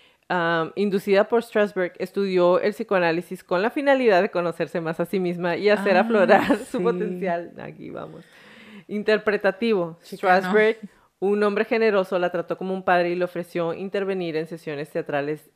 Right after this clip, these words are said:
Speaker 1: del centro, protagonizando obras como Un tranvía llamado Deseo, que es
Speaker 2: Uf.
Speaker 1: súper famosísimo.
Speaker 2: Streetcar Named
Speaker 1: Ajá.
Speaker 2: Desire. Me encanta.
Speaker 1: Eh,
Speaker 2: Desire.
Speaker 1: de Tennessee Williams y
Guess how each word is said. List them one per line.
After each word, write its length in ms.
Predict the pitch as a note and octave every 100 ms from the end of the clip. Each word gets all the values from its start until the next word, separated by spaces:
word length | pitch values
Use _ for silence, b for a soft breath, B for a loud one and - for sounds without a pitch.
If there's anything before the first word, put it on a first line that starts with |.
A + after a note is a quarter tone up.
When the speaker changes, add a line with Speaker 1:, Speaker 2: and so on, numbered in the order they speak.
| -
Speaker 1:
del 240 | E3+ F#3+
centro, 500 | F#3+ G3+ E3+ E3 D3+
protagonizando 800 | - F3 G3 G3+ G3 G#3 E3+ E3+
obras 280 | E3 D3+ D#3+
como 300 | F#3 F3+ F3
Un 180 | E3 D#3+
tranvía 360 | E3 D#3+ D#3+ D#3
llamado 360 | D3 C#3+ C#3+
Deseo, 420 | C3+ - A#3 C4
que 120 | F#3 D#3+
es 80 | - G3
Speaker 2:
Uf. 160 | A#3+
Speaker 1:
súper 160 | - G#3
famosísimo. 460 | - D#3 D3+ G#3+ G#3 B3+ C#4+
Speaker 2:
Streetcar 180 | G#3+ G3+
Named 220 | G3+ G3
Speaker 1:
Ajá. 200 | G3 G3+
Speaker 2:
Desire. 280 | G3+ G3 F#3+ F#3
Me 80 |
encanta. 280 | E3+ E3+ D#3+
Speaker 1:
Eh, 140 | D#3+ -
Speaker 2:
Desire. 460 | F3+ F#3+ F3+ F#3 F3+
Speaker 1:
de 120 | F3
Tennessee 380 | G3+ F#3+ G3 G#3
Williams 520 | G#3 A#3 A#3+ B3+ -
y 480 | A3+ A#3+ C4 B3+